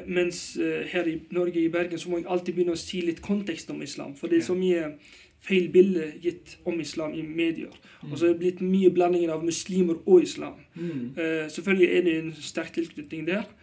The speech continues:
Speaker 1: men muslimer er mennesker, og mennesker er så forskjellige,
Speaker 2: Mm.
Speaker 1: mens islam er en religion,
Speaker 2: Mm.
Speaker 1: og der har du kilder, der har du noe som du kan gå til og se hva som er enhet og hva som er likt. Eh, så, så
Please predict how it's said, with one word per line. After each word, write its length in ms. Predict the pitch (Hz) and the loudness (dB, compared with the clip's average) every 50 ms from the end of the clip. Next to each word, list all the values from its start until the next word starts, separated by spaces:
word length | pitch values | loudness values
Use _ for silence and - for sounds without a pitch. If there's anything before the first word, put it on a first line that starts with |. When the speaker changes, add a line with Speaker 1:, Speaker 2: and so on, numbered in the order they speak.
| - - - - _ - | -20 -20 -20 -20 _ -8
Speaker 1:
men 380 | 156 165 165 165 165 - - - _ _ - | -4 -2 0 0 -2 -4 -8 -14 _ _ -4
muslimer 800 | 220 190 185 185 - - 185 190 202 208 202 185 165 - - - - _ _ _ _ _ - | 0 0 0 0 0 -2 0 0 0 2 2 2 0 0 -4 -8 -16 _ _ _ _ _ -2
er 100 | 190 180 | 0 2
mennesker, 540 | 185 185 185 180 170 - - 180 190 233 - - - | 2 4 2 2 0 0 2 0 0 0 -2 -10 -8
og 120 | - 175 165 | -6 -4 -2
mennesker 500 | 175 180 185 185 175 180 - 180 165 - - - - | 0 0 2 0 0 -2 -4 -6 -6 -6 -6 0 4
er 100 | 202 180 | 4 4
så 100 | 175 175 | 4 4
forskjellige, 520 | 165 170 170 - 185 180 180 180 190 233 - - - - | 2 0 0 2 2 4 4 4 4 2 -4 -12 -14 -10
Speaker 2:
Mm. 240 | 156 143 127 117 117 | -8 -8 -8 -6 -6
Speaker 1:
mens 220 | 165 165 160 - | -6 -6 -6 -6
islam 480 | - 180 - - - 180 175 180 185 180 185 | -4 -4 -4 -2 -2 0 0 0 0 0 0
er 100 | 185 175 | -2 -2
en 80 | 170 170 165 | 0 0 0
religion, 500 | 170 175 165 156 190 214 226 254 277 - - - - | 0 0 0 0 -2 -2 -2 -4 -8 -12 -18 -18 -10
Speaker 2:
Mm. 140 | 147 139 131 - | -8 -6 -6 -4
Speaker 1:
og 60 | - | -4
der 120 | - 165 | -4 -2
har 180 | 165 185 185 175 | 0 2 4 4
du 120 | 170 156 - | 4 2 2
kilder, 380 | - - 185 185 180 175 202 226 - - - - - 330 370 339 226 - | 2 0 2 2 2 0 0 -2 -4 -8 -14 -18 -18 -18 -16 -12 -4 -2
der 120 | 170 165 | 0 0
har 140 | 165 175 175 175 | 2 2 4 4
du 60 | 170 | 4
noe 220 | 170 170 170 170 165 | 4 2 2 0 0
som 180 | - 170 165 | 0 -2 -2
du 80 | 165 160 | -2 -4
kan 220 | - - 165 165 160 | -4 -6 -6 -2 0
gå 140 | 170 165 165 - | 0 0 2 2
til 180 | 180 165 160 160 | 2 2 2 0
og 80 | 156 | -4
se 280 | - - 170 160 156 156 - - - - _ _ _ - | -2 0 0 0 0 -4 -10 -18 -20 -20 _ _ _ -8
hva 160 | 170 156 156 | -6 -6 -4
som 180 | 156 - 160 156 | -4 -6 -6 -6
er 40 | 151 | -4
enhet 420 | 165 170 165 165 165 160 156 151 | -2 -2 -2 -2 -4 -6 -6 -6
og 80 | 156 151 | -6 -6
hva 100 | 147 143 | -6 -6
som 140 | 147 147 147 | -8 -8 -6
er 40 | 147 | -6
likt. 360 | 147 143 139 - - - - - - - - - - - - - | -6 -8 -8 -12 -16 -18 -18 -18 -18 -18 -18 -18 -18 -20 -14 -8
Eh, 680 | 160 160 160 160 156 160 160 156 156 - - - - | -6 -4 -4 -2 -2 -2 -2 -4 -6 -8 -8 -10 -8
så, 400 | - - 180 175 170 165 165 - | -4 -2 0 0 2 0 -2 -2
så 140 | - - 175 | -2 -2 -4